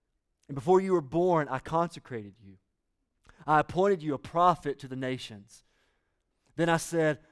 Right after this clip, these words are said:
'Ah, Lord God, behold, I do not know how to speak, for I'm only a youth.' But the Lord said to me, 'Do not say, "I'm only a youth,"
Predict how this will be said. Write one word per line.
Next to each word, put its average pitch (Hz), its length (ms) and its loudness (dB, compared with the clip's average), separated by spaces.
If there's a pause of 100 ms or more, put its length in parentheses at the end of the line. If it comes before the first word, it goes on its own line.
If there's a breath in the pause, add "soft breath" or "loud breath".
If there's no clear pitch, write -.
(160 soft breath)
'Ah, 165 300 8
Lord 165 480 0
God, 131 320 0
behold, 139 500 -2 (220 loud breath)
I 196 160 6
do 185 140 -2
not 175 340 4
know 175 140 2
how 139 160 0
to 139 80 -4
speak, - 640 -4 (800)
for 151 120 -6
I'm 156 160 2
only 147 300 -2
a 135 40 -4
youth.' 135 460 -10 (1300)
But 160 80 -4
the 156 80 -2
Lord 175 200 4
said 208 300 6
to 175 80 -2
me, 156 120 -2
'Do 156 100 -2
not 185 200 2
say, 220 320 6
"I'm 175 220 2
only 139 260 -2
a 127 40 -6
youth," 117 320 -10